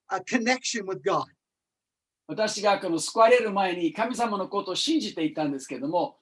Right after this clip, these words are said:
Speaker 2: でも神様との個人的な関係はありませんでした。
Speaker 1: But when I received Christ as Savior and Lord, I received God's love.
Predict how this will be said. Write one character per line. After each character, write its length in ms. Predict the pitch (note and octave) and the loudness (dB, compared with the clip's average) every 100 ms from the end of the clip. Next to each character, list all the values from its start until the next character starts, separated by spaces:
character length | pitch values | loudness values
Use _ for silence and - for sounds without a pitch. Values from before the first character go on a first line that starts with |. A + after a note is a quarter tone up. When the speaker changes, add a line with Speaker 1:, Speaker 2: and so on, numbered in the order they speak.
| _ - | _ -8
Speaker 2:
で 60 | |
も 120 | A3+ A3 | -6 -2
神 260 | A#3+ B3 | -2 -2
様 280 | - G#3 G3 | -2 -4 -2
と 100 | A#3+ | 0
の 160 | F#3+ D#3+ | 0 0
個 160 | F#3 | -4
人 240 | F3 B3+ A#3+ | -4 -6 -4
的 240 | A#3+ A#3 | -4 -4
な 140 | G#3+ - | -6 -4
関 260 | A#3 B3 | -6 -6
係 140 | A#3+ B3 | -6 0
は 340 | C4 G#3 - _ - | 0 0 -4 _ -6
あ 100 | E3 | -2
り 100 | E3+ | 0
ま 120 | E3 | -2
せ 160 | - E3 | 0 -2
ん 60 | |
で 100 | C#3 | -2
し 80 | - | -6
た。 180 | - - _ _ _ _ _ _ _ G#3 | -12 -20 _ _ _ _ _ _ _ -6
Speaker 1:
But 120 | A#3+ | 0
when 160 | C4+ | 2
I 140 | C4+ B3 | 4 2
received 540 | A#3 A3 - F4+ F4+ - | 0 -2 4 6 6 2
Christ 520 | - C#4+ C4+ E3+ - | -2 2 2 0 -8
as 180 | - - | -10 -8
Savior 380 | B3 C4 A#3 A3+ | -4 -4 -4 -4
and 100 | G#3 | -2
Lord, 300 | G#3 D#3 A#2 _ _ _ _ _ | -2 -2 -4 _ _ _ _ _
I 160 | - D4+ | 0 2
received 640 | C4 A3+ - C#4+ B3+ A3 - D#3 | 0 -2 -2 0 0 -2 -8 0
God's 420 | G#3 G#3+ F3+ D3+ | 4 4 2 0
love. 440 | F3 F#3 F#3+ C#3 | 2 4 4 0